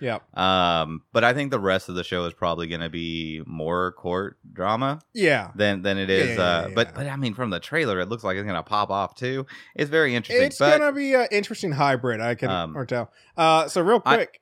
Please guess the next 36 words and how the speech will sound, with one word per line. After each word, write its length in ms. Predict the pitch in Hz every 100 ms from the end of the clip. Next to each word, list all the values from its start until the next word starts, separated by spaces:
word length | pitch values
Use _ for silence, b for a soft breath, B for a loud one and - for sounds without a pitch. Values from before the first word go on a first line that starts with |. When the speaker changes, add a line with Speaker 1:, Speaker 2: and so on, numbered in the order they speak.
| 127
Speaker 2:
I, 160 | 143
well, 140 | 135 139
I 100 | 131
just 140 | 131
wanna 100 | 135
Speaker 1:
Go 60 | 113
Speaker 2:
say, 140 | 127
Speaker 1:
ahead. 80 | 107
Speaker 2:
I'm, 120 | 123 -
I'm 160 | 135 135
a, 120 | -
I'm 160 | 127 123
a 60 | 107
fan 680 | - 151 151 147 143 139
of 280 | 135 107 98
them 420 | 107 104 101 98
deciding 600 | 95 95 110 98 95 90
not 300 | 87 90 -
to 100 | -
start 400 | - - 90 98
at 100 | 101
the 80 | 107
beginning 560 | 104 107 113 117 117 131
and 160 | - 135
just 120 | 123
Speaker 1:
Mm-hmm. 80 | 131
Speaker 2:
kinda 160 | 104 90
rush 340 | 87 98 -
through 240 | - 104 104
that 240 | 104 104
and 120 | 95
just 140 | 90 90
be 120 | 90
like, 160 | 85 87
"Here's 180 | 90
how, 320 | 90 87 85